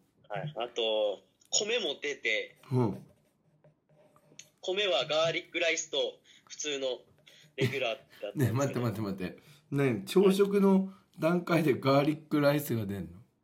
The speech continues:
Speaker 1: あ、出ます。
Speaker 2: え、
Speaker 1: はい。
Speaker 2: それ、
Speaker 1: 毎日。
Speaker 2: それ結構厳しいものはありますよね。
Speaker 1: そうですね、結構。
Speaker 2: へー。それで、
Speaker 1: あとは、
Speaker 2: うんうん。
Speaker 1: はい。あとは、
Speaker 2: うん。
Speaker 1: う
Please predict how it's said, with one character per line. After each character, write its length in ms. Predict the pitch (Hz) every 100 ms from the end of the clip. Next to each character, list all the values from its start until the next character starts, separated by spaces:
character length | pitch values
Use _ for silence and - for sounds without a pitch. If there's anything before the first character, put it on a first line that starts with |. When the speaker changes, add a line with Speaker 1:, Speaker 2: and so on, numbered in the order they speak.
| _ _ _ _ 143
Speaker 1:
あ、 120 | 151
出 140 | 147
ま 120 | 151 147
す。 140 | -
Speaker 2:
え、 20 |
Speaker 1:
は 60 | 156
い。 40 | 151
Speaker 2:
そ 200 | - 226
れ、 60 |
Speaker 1:
毎 80 | 214
日。 140 | -
Speaker 2:
そ 60 | -
れ 100 | 196
結 220 | 202 220
構 180 | 196 156
厳 300 | 156 156 170
し 240 | 165 180
い 60 | 175
も 140 | 143
の 120 | 123 107
は 60 |
あ 60 | 104
り 60 |
ま 140 | 104 107
す 160 | -
よ 100 | 98
ね。 120 | 92 87 - _ _ _ _ - - _ _ - - -
Speaker 1:
そ 220 | 165 147
う 20 |
で 60 | 120
す 100 | 123
ね、 180 | 113 113
結 240 | 117 107
構。 220 | 107 104 104
Speaker 2:
へ 280 | 104 104 110
ー。 40 | - _ _ _ _ _ _
そ 240 | - - 180
れ 100 | 180
で、 200 | 180 175
Speaker 1:
あ 100 | 131
と 180 | - 139
は、 400 | 123 117 113 101
Speaker 2:
う 40 | 110
ん 40 |
う 40 | 101
ん。 160 | 92 - - _
Speaker 1:
は 120 | - 104
い。 80 | - _ _ _ _ _ _ _ _ _ -
あ 60 |
と 160 | 123 117
は、 420 | 104 101 101 92
Speaker 2:
う 20 | 127
ん。 200 | 101 - _ _ - - - - - _ _ _ _ _ _
Speaker 1:
う 40 | _